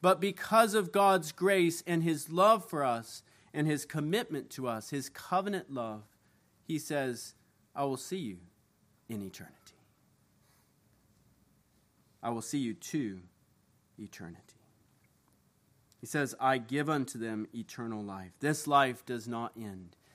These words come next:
This life is forever. It has no cessation. It is the blessed life. It's the beatific vision, seeing God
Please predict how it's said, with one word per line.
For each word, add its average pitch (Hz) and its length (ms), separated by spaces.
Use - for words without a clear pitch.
This 170 240
life 196 260
is 180 160
forever. 120 560
It 143 160
has 156 380
no 127 600
cessation. 117 840
It 151 140
is 143 540
the 123 100
blessed 131 640
life. 110 560
It's 147 260
the 147 160
beatific 147 880
vision, 113 680
seeing 175 480
God 131 500